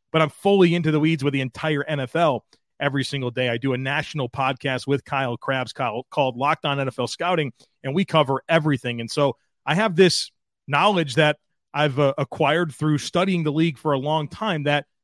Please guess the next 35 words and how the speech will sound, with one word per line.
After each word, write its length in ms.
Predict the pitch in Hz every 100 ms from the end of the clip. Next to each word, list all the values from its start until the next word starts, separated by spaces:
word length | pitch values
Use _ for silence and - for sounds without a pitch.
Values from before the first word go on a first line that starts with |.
| _
positions 480 | - 156 202 208 170
me 140 | 156 170
well 300 | 143 160 160
to 260 | - 165
talk 360 | 165 - 202 214
about 260 | 160 139 135
what's 240 | 147 139
going 400 | - 147 143 135
on 240 | 143 208
across 360 | 165 - 139 135
the 100 | 139
league 320 | 123 131 156
and 160 | 147 131
compare 320 | 143 151 160
it 80 | 180
to 80 | 165
the 80 |
Bills. 320 | 135 131 185 170
And 180 | 196 _ _ _ -
that 120 | 220
way 120 | 208
we 140 | 202 196
can 160 | 175
have 280 | 165 160 131
the 80 | 151
right 300 | 131 165 156
context 720 | - 170 170 - 147 - -
and 260 | 147 135 123
right, 260 | 156 160 _ _ _ _ _
uh, 340 | 139 139 131 131 _
calibrated 760 | - 190 190 135 170 175 156 -
thoughts, 420 | - 180 165 -
if 140 | 135
you 140 | 147 135
will, 340 | 139 147